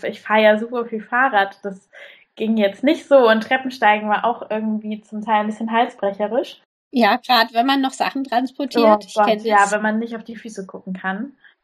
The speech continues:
Speaker 1: Aber ich fand's, ich fand's super. Also ich hatte, komischerweise bin ich auch nicht auf der Straße angehalten worden. So, "Boah, du siehst jetzt aber noch kleiner aus als sonst."
Speaker 2: <laughs> Mysteriös.
Speaker 1: Ja, komisch.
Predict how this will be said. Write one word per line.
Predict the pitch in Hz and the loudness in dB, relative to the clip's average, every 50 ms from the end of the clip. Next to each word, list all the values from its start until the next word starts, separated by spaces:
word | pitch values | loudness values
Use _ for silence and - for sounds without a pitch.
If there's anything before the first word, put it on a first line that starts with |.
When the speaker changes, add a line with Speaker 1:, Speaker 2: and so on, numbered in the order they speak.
| _ _ _ _ _ _ _ _ _ _ _ _ | _ _ _ _ _ _ _ _ _ _ _ _
Speaker 1:
Aber | - 208 214 214 208 208 208 190 - | 0 2 2 4 4 4 4 4 2
ich | 220 220 - | -2 -8 -8
fand's, | 285 311 320 311 - _ _ _ _ - | -6 -6 -6 -8 -10 _ _ _ _ -14
ich | 214 214 - | -14 -10 -6
fand's | 262 254 233 - | -6 -6 -6 -8
super. | 240 254 - - 202 180 190 196 202 - _ - | -12 -14 -10 -6 -6 -4 -4 -6 -8 -12 _ -4
Also | 214 220 220 208 202 208 202 | -2 -2 0 0 0 -2 -2
ich | 202 202 214 214 233 | -2 -2 -2 0 0
hatte, | 233 226 233 226 214 - - - - - 208 208 - | 0 0 2 2 0 0 0 -2 -8 -12 -14 -14 -12
komischerweise | - - 269 247 277 269 277 254 262 262 254 220 220 | -6 -4 -2 0 0 2 2 2 2 2 0 -2 -4
bin | 240 254 247 | -4 -4 -2
ich | 233 | -2
auch | 226 | -2
nicht | 226 254 311 - - 330 | -2 -2 -4 -4 -4 -4
auf | 311 - | -4 -4
der | 294 285 | -6 -8
Straße | - - 240 240 254 247 226 214 | -4 0 2 2 2 2 0 -4
angehalten | 214 208 208 196 196 196 196 202 202 202 196 190 | -4 -4 -6 -6 -4 -4 -4 -4 -6 -8 -8 -4
worden. | 196 202 196 196 190 190 | -2 0 0 0 -2 -4
So, | 196 190 | -6 -4
"Boah, | 190 202 202 196 | -2 -2 -2 -2
du | 196 226 254 | -2 -6 -10
siehst | 247 302 302 - _ | -10 -10 -12 -12 _
jetzt | _ - | _ -4
aber | 254 247 254 247 226 | -4 -4 -4 -4 -2
noch | 240 240 240 - _ | 0 0 0 0 _
kleiner | - - 214 190 190 190 190 180 175 - | -6 -2 0 2 2 2 0 -2 -2 -4
aus | - - - - | -8 -10 -10 -12
als | - - - - | -14 -12 -12 -12
sonst." | - - 214 185 _ _ _ _ - - - - - _ - - | -10 -10 -10 -12 _ _ _ _ -20 -20 -20 -20 -20 _ -4 -2
Speaker 2:
<laughs> | 403 403 - - 440 - _ _ _ _ - - - - - - | -2 -2 -2 -4 -8 -8 _ _ _ _ -20 -20 -20 -18 -10 -6
Mysteriös. | 254 254 254 254 - - 285 277 285 320 359 339 - - - 175 - 214 - - | -4 -4 -4 -4 -2 0 0 2 2 2 2 2 0 0 -4 -4 -6 -8 -10 -10
Speaker 1:
Ja, | - - | -6 -2
komisch. | - - 254 233 - - - - - | -2 -2 -2 -4 -8 -10 -14 -18 -18